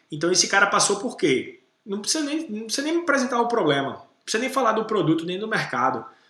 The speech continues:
Os caras olham pro cara e falam, "Puta, esse cara tá entre os dez melhores do mundo no que ele faz, então eu não vou nem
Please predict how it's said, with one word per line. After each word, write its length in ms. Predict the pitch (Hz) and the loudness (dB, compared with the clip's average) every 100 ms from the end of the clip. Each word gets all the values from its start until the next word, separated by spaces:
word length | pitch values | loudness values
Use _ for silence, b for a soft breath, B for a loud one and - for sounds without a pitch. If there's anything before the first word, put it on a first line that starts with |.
| B | B
Os 200 | 156 165 | -2 0
caras 260 | - 185 185 | 0 2 4
olham 180 | 190 180 | 4 2
pro 100 | 180 | 0
cara 240 | 175 180 | 2 4
e 20 | |
falam, 200 | 185 165 | 4 0
"Puta, 180 | - 160 | 0 -2
esse 140 | 165 | -2
cara 220 | - 185 190 | 0 -2 -2
tá 200 | 190 190 | -2 -4
entre 180 | 190 | -4
os 120 | 202 180 | -8 -4
dez 160 | 180 | -2
melhores 260 | 190 180 175 | 0 0 0
do 80 | 185 | -2
mundo 300 | 160 170 196 | -2 -2 -4
no 80 | |
que 100 | 190 | -6
ele 140 | 208 240 | -8 -6
faz, 360 | 175 147 135 | 0 2 2
então 400 | 120 - 165 185 - 156 | 0 -8 -8 -10 -10 -6
eu 100 | 170 | -6
não 80 | |
vou 140 | 160 170 | -4 -4
nem 400 | 165 170 208 | -6 -8 -12